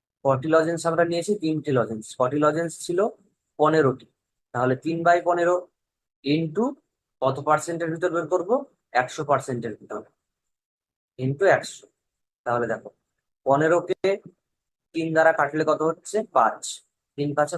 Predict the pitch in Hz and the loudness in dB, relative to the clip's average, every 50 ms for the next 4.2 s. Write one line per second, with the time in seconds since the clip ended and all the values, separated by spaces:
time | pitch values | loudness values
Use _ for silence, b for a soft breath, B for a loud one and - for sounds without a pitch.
0 | 151 139 120 110 107 107 - - _ _ _ _ _ _ - - 113 - 123 131 | -4 -4 -4 -4 -6 -8 -8 -10 _ _ _ _ _ _ -16 -16 -4 2 4 4
1 | 143 147 135 139 165 165 165 160 160 160 165 156 151 - - 160 147 165 156 156 | 4 4 4 4 6 6 6 4 4 2 2 2 2 0 -4 -6 -4 -2 0 0
2 | 156 160 160 165 175 175 170 151 143 143 147 147 147 151 151 156 175 185 185 - | 0 0 2 2 2 2 2 2 2 2 2 2 0 0 0 0 -2 -2 0 0
3 | 135 135 131 - - - 160 165 233 269 _ _ _ _ _ _ - 110 110 - | 0 -2 -2 -4 -12 -14 -12 -12 -12 -12 _ _ _ _ _ _ -6 -6 -6 -6
4 | - - - | -14 -20 -20